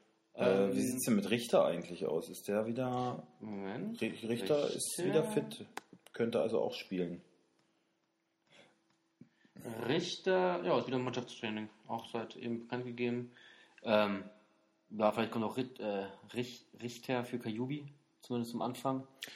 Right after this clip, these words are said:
Speaker 1: Ja, seit Kajubi wieder da ist, läuft's halt spielerisch irgendwie ein bisschen besser und
Speaker 2: Ja.
Speaker 1: mit Finn Bogason harmoniert das gut, ne? Also wenn er kann, wird er spielen. Ansonsten glaube ich Richter.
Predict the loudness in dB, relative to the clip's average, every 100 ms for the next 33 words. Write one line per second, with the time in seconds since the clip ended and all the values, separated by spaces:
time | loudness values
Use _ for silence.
0 | -18 2 6 8 6 4 4 4 4 4
1 | 4 6 6 6 4 4 4 4 2 2
2 | 2 4 2 2 2 2 4 4 2 4
3 | 4 4 4 6 4 2 2 0 -2 0
4 | 2 4 4 4 2 0 2 2 2 0
5 | -4 -4 -6 -2 0 0 0 -2 -2 -2
6 | 0 0 2 0 -2 -4 -2 -2 -2 -2
7 | -4 -4 0 2 4 2 -4 -8 -2 -2
8 | -2